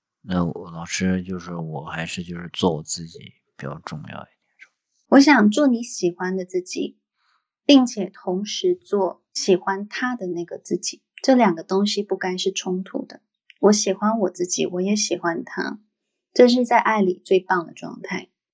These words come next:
Speaker 1: 就是还要做他喜欢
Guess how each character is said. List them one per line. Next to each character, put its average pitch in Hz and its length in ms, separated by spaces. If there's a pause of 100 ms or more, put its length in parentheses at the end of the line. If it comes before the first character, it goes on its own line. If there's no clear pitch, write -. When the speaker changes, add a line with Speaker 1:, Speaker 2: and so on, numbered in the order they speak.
Speaker 1:
就 95 160
是 92 420
还 92 200
要 98 200
做 98 420 (200)
他 101 420
喜 160 540
欢 170 520